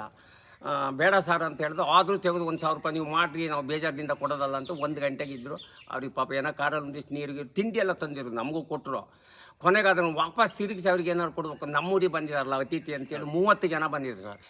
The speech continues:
"ಇನ್ನೊಮ್ಮೆ ಬರ್ತೀವಿ ಗೌಡ್ರೆ, ಇದಕ್ಕೊಂದು ಲೈಟಿನ ವ್ಯವಸ್ಥೆ ಮಾಡಿ ಹಾಕ್ಕೊಡಿ, ಹಾಕ್ಸಿ ಇಡಿ, ಇರ್ತದೆ. ಶಿವ ಕತ್ಲಲ್ಲಿ ಇರಬಾರ್ದು." ಈಗ ನಿಮಗೆಲ್ಲ ಅರ್ಥ ಆಗ್ತದೆ, ಕತ್ಲಲ್ಲಿ ಇರಬಾರ್ದು ನಿಜ,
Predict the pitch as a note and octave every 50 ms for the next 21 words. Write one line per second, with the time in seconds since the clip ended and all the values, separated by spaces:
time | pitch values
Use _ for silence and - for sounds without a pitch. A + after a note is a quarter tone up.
0 | - - E3 F3 G#3 G#3+ A3 A3 G#3+ A3 F#3 D#3+ F#3 F#3 C#3+ - F#3 F3+ F3 E3+
1 | E3+ D#3 D#3 D3+ C3+ D3 D3 D#3 E3 - - _ _ _ _ _ - C#3+ - -
2 | - D#3 D#3 D3+ C#3 B2+ C3 A#2+ B2+ D#3 F#3+ G3 F#3+ G#3 G3 F3+ E3+ D#3 D3+ C#3+
3 | D3 C#3+ - - D3 C#3 C#3 B2+ B2 C3 C3+ C3+ C3+ C3+ C3 B2+ A#2+ - - -
4 | B2+ C3 C3 - - C3 A#2+ B2+ B2 A#2 - - A#2 A2+ A2+ A#2 A#2+ B2+ B2 -
5 | - C3+ C3+ B2+ A#2+ A#2 A#2+ A#2+ C3+ C3 A#2 - - - - _ _ _ _ -
6 | - - C3 C3+ C3+ - - D3 A#2+ A#2+ A2+ - - _ _ _ _ _ _ -
7 | - - C3+ C3 C#3 C#3 - C3 - - C3+ C#3 B2 B2 A#2 G#2 G#2 G#2 F#2+ -
8 | - A2 - - _ - - - - - - C#3 D3 E3 E3 E3+ F3+ F#3 G3 G3+
9 | F3+ D#3+ E3 D#3+ - - G#3 G3+ E3+ F#3 F3 D3+ B2+ - - C#3 C#3 - - G#3+
10 | A#3 A3+ A3 G#3+ G3 G3+ F#3 E3+ F3 E3 D#3 D3